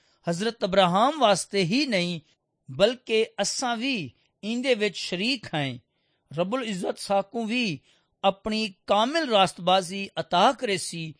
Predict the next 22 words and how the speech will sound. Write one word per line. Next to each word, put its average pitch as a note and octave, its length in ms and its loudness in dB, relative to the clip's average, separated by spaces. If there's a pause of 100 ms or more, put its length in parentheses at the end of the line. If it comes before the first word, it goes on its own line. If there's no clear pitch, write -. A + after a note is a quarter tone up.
(300)
ਪਰ F#3 200 2
ਇਹਦੇ A#3 300 -2
ਕੀਤੇ G3+ 600 -4
ਇੱਕ G#3 160 -2
ਸ਼ਰਤ C4 500 -4
ਹੈ D#3 200 -4 (420)
ਜੋ D#3+ 240 -6
ਅਸਾਂ G#3+ 440 -2
ਬਖਸ਼ਣਹਾਰੇ G3+ 840 2
ਦੀ G3 220 -4
ਗੱਲ G3 280 4
ਹੀ A3+ 100 -2
ਮੰਨੂ, E3+ 420 -2 (560)
ਜਿਹੜਾ A3 680 6 (140)
ਅਬਰਾਹਮ F#3 600 2
ਦੀ G#3 180 -4 (120)
ਆਲ G3 300 4
ਔਲਾਦ F#3 380 4
ਵਿੱਚੋਂ F3 480 -8 (320)
ਦੁਨੀਆ A3 440 -4
ਵਿੱਚ F3+ 320 -6
ਆਇਆ। C#3+ 360 0